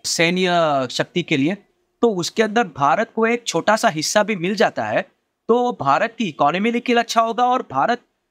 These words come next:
उनसे सीखेगा कि भाई कैसे हथियार बनते हैं, कैसी सप्लाई चेन डेवलप होती है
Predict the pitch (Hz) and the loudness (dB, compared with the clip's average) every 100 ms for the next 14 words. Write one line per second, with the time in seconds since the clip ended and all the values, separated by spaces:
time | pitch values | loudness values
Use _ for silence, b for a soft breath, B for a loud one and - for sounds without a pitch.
0 | _ - 196 202 262 - 196 - 247 226 | _ -6 -4 -2 -2 -2 -4 0 0 2
1 | 185 208 190 226 - _ _ 190 180 - | 0 -2 0 0 -2 _ _ -2 -2 0
2 | 254 262 - _ - 160 - 170 202 226 | 0 0 -4 _ -4 -4 0 2 2 -2
3 | 156 156 147 202 214 202 170 233 233 170 | -4 -4 -2 -2 -2 -2 -2 -2 -2 -2
4 | - 190 196 233 208 170 180 180 160 147 | 0 0 0 -2 0 0 0 -2 -6 -2
5 | 180 | -2